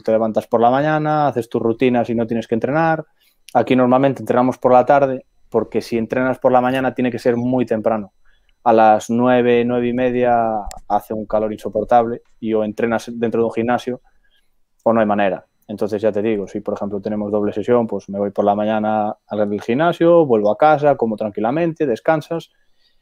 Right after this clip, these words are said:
entrenas por la tarde de cinco a,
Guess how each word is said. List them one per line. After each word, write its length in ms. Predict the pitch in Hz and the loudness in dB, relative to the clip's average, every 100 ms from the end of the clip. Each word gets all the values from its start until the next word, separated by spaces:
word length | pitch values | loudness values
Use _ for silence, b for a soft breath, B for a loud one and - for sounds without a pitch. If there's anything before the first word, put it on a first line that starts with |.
| _ _ _ _ | _ _ _ _
entrenas 440 | 117 117 123 117 110 | 0 2 4 2 2
por 120 | 120 | 2
la 120 | 113 | 4
tarde 260 | 123 120 113 | 4 4 4
de 180 | 110 104 | 2 0
cinco 320 | 117 110 110 | -4 0 2
a, 640 | 110 110 110 107 107 - | 2 2 0 -2 -8 -18